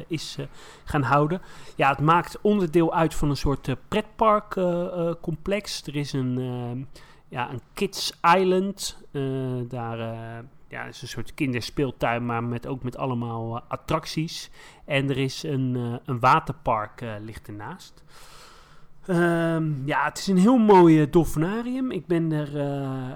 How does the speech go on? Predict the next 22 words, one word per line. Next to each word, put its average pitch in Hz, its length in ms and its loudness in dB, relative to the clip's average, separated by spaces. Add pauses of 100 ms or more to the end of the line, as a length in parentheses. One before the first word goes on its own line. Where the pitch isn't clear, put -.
(140)
voor - 180 -4
het - 80 -8
laatst, 180 500 -2
eh, 135 280 0 (120)
in 127 680 -4 (120)
tweeduizend 131 1300 -6 (880)
veertien, 214 680 -2
eh, 214 180 0
of - 80 -10
vijftien, - 640 -6
eh, 180 160 -2
geweest. 170 420 -4
Toen 190 160 4
lag 180 160 4
het - 120 -4
er 175 80 -2
allemaal, 156 520 0
eh, 139 80 -2
wat 151 180 -2
verwaarloosd, 143 800 -2
eh, 127 220 -4
bij. 127 340 0